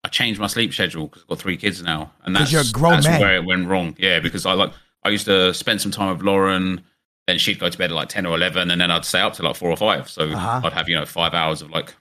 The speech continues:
Speaker 1: personal time or whatever, and that's when we'd chat a lot. But now I go to bed at, like, eleven thirty, twelve sometimes, like, one at the latest. Like,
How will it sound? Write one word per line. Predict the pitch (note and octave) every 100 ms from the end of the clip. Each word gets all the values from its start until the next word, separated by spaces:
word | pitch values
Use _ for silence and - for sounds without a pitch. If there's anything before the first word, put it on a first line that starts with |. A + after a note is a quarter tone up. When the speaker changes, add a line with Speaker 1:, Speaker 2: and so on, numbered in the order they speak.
| _ -
Speaker 1:
personal | F2+ F2 E2
time | D2+ D2+ D2+
or |
whatever, | D2 D2
and | E2+
that's | E2+ -
when | E2+
we'd | D#2 D#2+
chat | - C2+
a |
lot. | F2+ A2 - _ _ _
But | -
now | F#2+ G#2
I |
go | F2+
to | E2+
bed | G2+ F#2+
at, | C#2
like, | C#2 -
eleven | F2 F2+ F2
thirty, | F#2 F#2 F2
twelve | - F2+ F2
sometimes, | - F2+ F#2 F#2 F2+ -
like, | F2 -
one | D2+ F2
at | F2
the | -
latest. | E2+ E2+ E2 F2+ - -
Like, | D#2+ D#2 - -